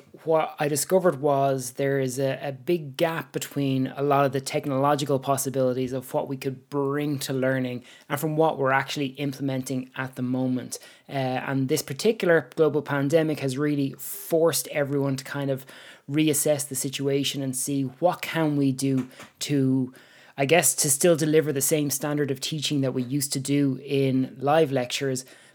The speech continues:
but now in an online environment. Uh, it's been a very steep learning curve for a lot of people, and for myself as well, it's been kind of a bit of a rabbit hole that you kind of tumble down trying to figure out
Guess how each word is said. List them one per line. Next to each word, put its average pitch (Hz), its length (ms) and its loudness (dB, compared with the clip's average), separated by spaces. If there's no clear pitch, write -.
but 139 100 2
now 139 360 4
in 143 200 -2
an 135 100 0
online 127 460 0
environment. 127 960 -4
Uh, 123 240 -6
it's 139 140 -8
been 156 120 0
a 143 60 2
very 151 160 4
steep 135 300 -4
learning 151 280 2
curve 139 280 -2
for 143 100 -2
a 139 80 2
lot 135 140 2
of 135 100 -2
people, 135 560 -4
and 135 600 -2
for - 160 -4
myself 147 560 2
as 135 140 -4
well, 143 340 2
it's - 300 -6
been 151 120 -4
kind 185 400 -4
of 143 220 2
a 139 100 -4
bit 180 180 6
of 160 80 8
a 151 40 4
rabbit 151 380 4
hole 143 300 2
that 131 100 0
you 139 100 -4
kind 139 200 -4
of 131 80 -8
tumble 143 340 2
down 135 400 0
trying 139 260 -4
to 127 60 -6
figure 139 320 -2
out 131 240 2